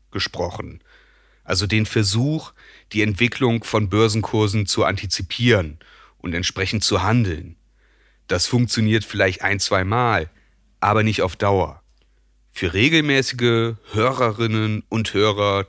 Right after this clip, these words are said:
dieses Podcasts wohl eher nicht überraschend, plädiere ich stattdessen für einen langfristigen Zeithorizont mit einem breit gestreuten Portfolio, zum Beispiel mit E T Fs, die man im Rahmen des eigenen Sparplans kontinuierlich nachkauft.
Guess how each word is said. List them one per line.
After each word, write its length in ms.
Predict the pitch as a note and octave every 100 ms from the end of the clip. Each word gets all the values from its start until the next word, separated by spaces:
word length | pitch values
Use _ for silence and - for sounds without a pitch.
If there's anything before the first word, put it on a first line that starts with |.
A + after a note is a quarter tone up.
| -
dieses 260 | G#2+ G2+ -
Podcasts 580 | G#2+ G2 - G2+ F#2+
wohl 140 | F#2+ F2+
eher 200 | F#2+ F#2
nicht 340 | G#2+ B2+ -
überraschend, 840 | C#3+ C3 A#2+ A#2+ B2 C3+ B2+ A#2+ - _ _ _ _ -
plädiere 420 | G2+ F#2+ G#2+ G2
ich 160 | F#2 -
stattdessen 720 | G2+ F#2 G2+ F#2+ G2+ F#2+ F#2+ - _ _
für 140 | -
einen 240 | F2+ F2 E2+
langfristigen 640 | F#2+ A#2+ - A#2 - G#2
Zeithorizont 1040 | - G#2 F#2+ - F#2+ F#2 - F#2 F#2+ F#2 - _ _ _
mit 120 | D#2+
einem 220 | E2 F2
breit 340 | E2 F2+ A2+ -
gestreuten 480 | A#2+ - G#2 - G2+
Portfolio, 800 | G#2 F2+ - F#2+ F#2 F#2 F#2 - _ _ _
zum 320 | - - A#2+
Beispiel 380 | G#2 G#2 - G#2
mit 180 | F#2+ -
E 160 | F#2+
T 140 | - G2
Fs, 440 | E2+ E2+ - - - _ _ _
die 120 | G2
man 160 | G2+ G#2
im 140 | F2+
Rahmen 540 | E2+ F2+ F#2+ G2 F#2+ G2 -
des 200 | F2+ -
eigenen 320 | F#2+ G2+ G2
Sparplans 800 | - - F2+ F#2 F#2+ F2+ F#2 - -
kontinuierlich 720 | C3+ C3+ A#2+ G#2+ F#2+ F#2 F2
nachkauft. 800 | E2+ F2 - E2+ E2+ E2+ -